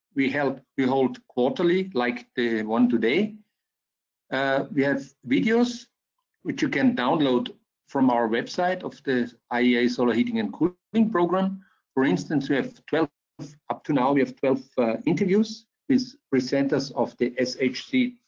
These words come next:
twenty seventeen conference, but also we have eleven presentations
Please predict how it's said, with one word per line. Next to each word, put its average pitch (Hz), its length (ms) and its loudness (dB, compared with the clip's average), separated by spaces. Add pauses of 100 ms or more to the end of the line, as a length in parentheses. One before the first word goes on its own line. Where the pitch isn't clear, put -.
(320)
twenty 120 240 -2
seventeen 170 640 -6
conference, 180 680 -2 (500)
but 131 80 2
also 156 600 4
we 147 60 -6
have 123 200 -2
eleven 139 440 2
presentations 139 880 0